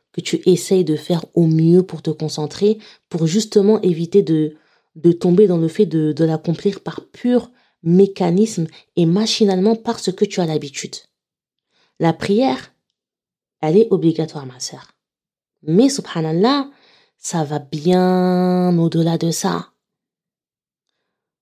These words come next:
Et pour pas, ma sœur, que tu la ressentes comme un fardeau ou comme quelque chose de difficile à supporter, tu dois te recueillir. Surtout que la, subhanallah, ma sœur, as-salah,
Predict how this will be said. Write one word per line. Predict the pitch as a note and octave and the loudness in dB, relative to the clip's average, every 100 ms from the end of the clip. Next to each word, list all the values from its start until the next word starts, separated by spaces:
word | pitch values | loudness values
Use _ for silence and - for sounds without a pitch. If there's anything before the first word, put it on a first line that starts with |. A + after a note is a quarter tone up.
| _ _ - | _ _ 2
Et | F3 E3+ E3+ E3+ E3 D#3+ - _ _ _ _ _ _ _ _ _ | 4 4 4 4 2 0 -4 _ _ _ _ _ _ _ _ _
pour | F#3 - | -20 -2
pas, | B3 | 0
ma | G#3+ | 2
sœur, | G3 A3 A3 | 0 -2 -2
que | |
tu | F3 - | -6 -4
la | D#3+ | -2
ressentes | E3 E3 F3+ | -2 -4 -8
comme | - D#3 | -4 -4
un | D3+ | -4
fardeau | - E3+ D#3+ F3 F3+ | -4 -4 -4 -4 -4
ou | C#3 | -4
comme | D#3 D3 | -6 -6
quelque | - D#3 D#3+ | -6 -6 -8
chose | - E3+ | -6 -6
de | D3 | -6
difficile | D3 - - G3 - | -8 -12 -4 -4 -4
à | |
supporter, | - - E3 - C4 C4+ - _ _ _ _ _ _ | -12 -14 -14 -8 -6 -6 -10 _ _ _ _ _ _
tu | - G3 | -8 -6
dois | F3 G#3 G#3 | -2 -2 0
te | F3 | -2
recueillir. | D#3 D3+ - C#3+ - - _ _ | -2 -4 -10 -12 -12 -12 _ _
Surtout | - - - | -14 -10 -8
que | A#3 | -4
la, | E3 D#3+ - _ _ | -4 -4 -12 _ _
subhanallah, | - - G3 G3+ A#3+ | -14 -2 2 4 2
ma | F#3+ | 0
sœur, | A3 B3 - _ _ _ _ _ _ _ | -2 -4 -4 _ _ _ _ _ _ _
as-salah, | F3 - F#3+ G3 B3 | -8 -2 0 2 2